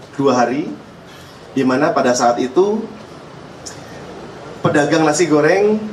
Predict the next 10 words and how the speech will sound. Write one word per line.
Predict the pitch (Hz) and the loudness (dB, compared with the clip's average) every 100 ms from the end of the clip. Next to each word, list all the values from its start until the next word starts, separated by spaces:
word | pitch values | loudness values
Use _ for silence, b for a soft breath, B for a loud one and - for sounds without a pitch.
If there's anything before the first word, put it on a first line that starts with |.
| - - - - - - 156 | -12 -14 -16 -16 -16 -6 0
mulai | 165 156 160 156 | 2 4 2 4
buka | 147 165 | 2 2
jam | 143 143 | 2 2
lima | 143 135 | 2 2
sore, | 135 131 151 214 220 - - - - - - - | 2 2 2 0 -4 -12 -16 -16 -16 -16 -16 -6
menjajakan | 147 151 143 135 147 143 | 0 2 4 2 2 2
dagangannya, | 139 139 131 123 135 165 220 - - | 2 2 2 2 0 0 -4 -10 -12
kemudian | - 147 143 151 175 | -4 2 2 4 4
muncul | 170 147 147 175 180 | 4 2 4 4 4
satu, | 175 135 156 156 160 160 160 | 2 0 2 4 4 4 2